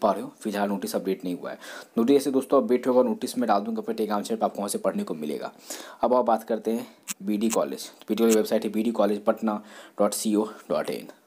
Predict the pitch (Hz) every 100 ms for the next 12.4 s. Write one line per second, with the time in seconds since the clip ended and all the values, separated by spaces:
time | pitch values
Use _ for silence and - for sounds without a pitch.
0 | _ _ _ _ _ _ _ _ 135 135
1 | 135 117 117 131 139 120 117 120 117 104
2 | 123 113 117 101 117 110 107 110 110 104
3 | - 104 - 110 107 104 - 104 - 107
4 | 110 98 101 110 101 98 95 - _ 101
5 | 101 110 - - 92 101 110 107 101 104
6 | 101 104 - 147 208 208 90 90 107 107
7 | 107 101 107 107 - - - 127 117 117
8 | 113 113 127 123 90 90 - 90 95 104
9 | - 110 104 123 - - - 113 120 120
10 | 117 120 117 - 101 95 - 127 226 101
11 | 110 113 110 101 110 101 - - 104 101
12 | 104 107 107 107